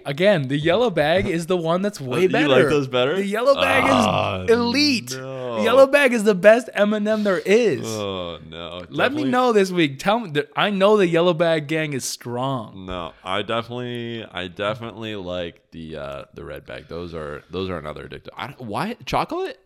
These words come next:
Speaker 2: and peanut butter? Are just,
Speaker 1: Oh, such a
Speaker 2: whoever
Speaker 1: great
Speaker 2: paired that together the first time was
Speaker 1: It's a great combo.
Speaker 2: It really is. It's hard to beat.
Speaker 1: Okay, this last pick. I know I'm, I'm gonna take hate for this.
Speaker 2: Mm.
Speaker 1: I know I'm gonna catch heat for this,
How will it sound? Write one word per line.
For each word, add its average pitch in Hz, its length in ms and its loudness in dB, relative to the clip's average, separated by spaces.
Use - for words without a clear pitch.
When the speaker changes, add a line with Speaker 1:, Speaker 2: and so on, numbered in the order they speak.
Speaker 2:
and 123 200 -12
peanut 101 240 -8
butter? 76 220 -8
Are 76 40 -8
just, 117 140 -6
Speaker 1:
Oh, - 20 -20
such 101 120 -6
a - 20 2
Speaker 2:
whoever 170 220 4
Speaker 1:
great 254 100 -6
Speaker 2:
paired 117 220 -2
that 120 140 -2
together 87 320 -6
the 80 80 -10
first 80 260 -16
time 80 260 -14
was 76 120 -14
Speaker 1:
It's 156 100 -8
a - 20 -6
great 123 140 -4
combo. 117 340 -10
Speaker 2:
It 90 120 -14
really 90 320 -4
is. 73 160 -10
It's 80 100 -14
hard 85 160 -6
to 76 60 -14
beat. 67 260 -12
Speaker 1:
Okay, 123 280 0
this 135 280 2
last 135 360 -2
pick. 165 360 -6
I 123 160 -2
know 139 180 0
I'm, 165 220 -4
I'm 143 180 -2
gonna 190 160 -2
take 165 200 -6
hate 135 200 -6
for 120 100 -12
this. 90 220 -14
Speaker 2:
Mm. 80 80 -16
Speaker 1:
I 143 160 -2
know 151 240 -2
I'm 170 160 -2
gonna 156 160 -2
catch - 300 -4
heat 139 240 -4
for 127 100 -8
this, 123 260 -2